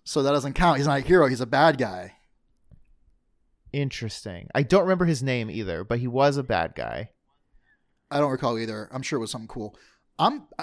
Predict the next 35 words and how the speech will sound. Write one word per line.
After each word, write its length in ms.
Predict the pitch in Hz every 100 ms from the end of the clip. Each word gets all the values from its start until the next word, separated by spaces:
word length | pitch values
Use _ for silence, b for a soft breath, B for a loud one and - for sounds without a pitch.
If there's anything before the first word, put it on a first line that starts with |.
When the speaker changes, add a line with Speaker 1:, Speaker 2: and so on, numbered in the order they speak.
| -
Speaker 1:
for 100 | 240
some 180 | 330 330
reason, 200 | 294 247
the 60 | 180
first 260 | 262 262
person 160 | 247 214
that 60 |
comes 120 | 220 190
to 40 |
my 160 | 170 180
head 240 | 202 208
is, 260 | 156 147 127
uh, 400 | 131 123 117 117
I 40 | 156
don't 120 | 226
know 40 |
if 40 | 180
this 100 | 175
is 260 | 151 127 131
his, 140 | 127 110
his 220 | 120 123
name, 160 | 135 117 110 92 -
is 60 |
his 140 | 127 160
name 140 | 185
Warhawk 540 | 120 165 240 285 285 147
or 40 |
F-, 200 | - - -
the 120 | 127
Falcon 480 | - 185 254 302 277
or 60 | 262
something? 500 | 269 269 269 277 262 b b b _ _
Uh, 640 | 151 143 135 127 120 117 110
it's, 180 | 156 143
like, 300 | 156 135 -